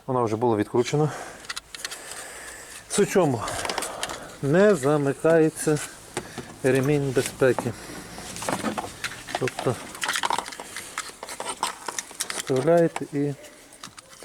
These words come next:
і він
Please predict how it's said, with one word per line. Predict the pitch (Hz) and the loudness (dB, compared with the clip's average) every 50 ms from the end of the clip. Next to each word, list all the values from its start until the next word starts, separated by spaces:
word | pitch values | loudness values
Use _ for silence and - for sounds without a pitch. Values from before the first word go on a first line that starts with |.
| - - - - - - - - - - - - - - - - - - - - - - - - - - - - - - - - - - - - - - - - - - - - - - - - - - - - - - - - - - - - - - - - - - - - - - - - - - - - - | -14 -14 -12 -12 -12 -14 -14 -14 -16 -18 -18 -18 -20 -20 -20 -16 -12 -12 -12 -12 -14 -20 -20 -20 -20 -20 -18 -18 -18 -18 -18 -18 -18 -18 -18 -20 -20 -20 -20 -20 -20 -20 -16 -16 -16 -16 -16 -18 -18 -18 -20 -18 -14 -14 -14 -14 -16 -20 -20 -20 -20 -20 -20 -20 -20 -20 -14 -10 -10 -10 -10 -12 -18 -18 -12 -4 -2
і | 131 | 0
він | 127 151 147 139 | 2 4 2 2